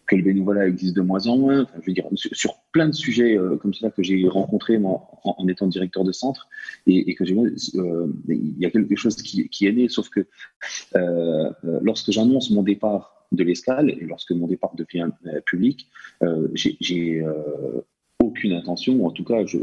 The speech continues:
je n'imagine pas, euh, euh, m'engager en politique, euh,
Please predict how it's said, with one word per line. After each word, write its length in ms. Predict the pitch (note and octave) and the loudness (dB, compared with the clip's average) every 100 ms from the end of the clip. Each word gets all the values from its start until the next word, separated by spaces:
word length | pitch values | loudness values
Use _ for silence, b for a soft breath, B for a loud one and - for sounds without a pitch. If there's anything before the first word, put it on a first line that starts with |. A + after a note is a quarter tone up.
| - | -4
je 100 | F2+ | -2
n'imagine 540 | F2 G2+ G2 E2+ F2+ | 2 2 2 0 -2
pas, 200 | F#2+ A#2 G2+ | 0 0 0
euh, 220 | E2+ E2 - | -2 -4 -4
euh, 380 | D2+ C2 A#1+ | -4 -2 -2
m'engager 460 | D2+ F2+ F2+ E2+ F#2 | 0 0 0 0 -2
en 80 | E2+ | -4
politique, 560 | F2+ E2+ - - - B B B - - | -8 -14 -4 -4 -6 B B B -4 0
euh, 840 | E2+ D#2+ D#2 D2+ D2 C#2 C#2+ | 0 0 -2 -2 -2 -4 -4